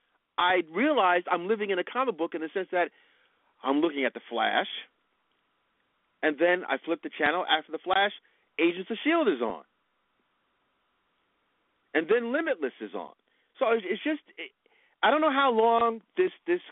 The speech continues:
golden age slash silver age of television is going to last, but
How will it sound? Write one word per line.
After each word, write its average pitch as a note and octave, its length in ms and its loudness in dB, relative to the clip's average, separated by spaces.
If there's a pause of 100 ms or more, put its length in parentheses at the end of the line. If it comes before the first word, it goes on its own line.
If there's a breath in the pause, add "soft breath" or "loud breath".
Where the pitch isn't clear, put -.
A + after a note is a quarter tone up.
golden F3 340 2
age F3 380 2 (140)
slash C#3+ 240 0 (120)
silver D#3+ 260 0
age D#3 200 2 (160)
of A#2 120 -8
television C#3+ 400 0
is A2 80 -10
going B2+ 240 -2
to G#2 80 -10
last, B2 460 0 (960)
but C#3 260 4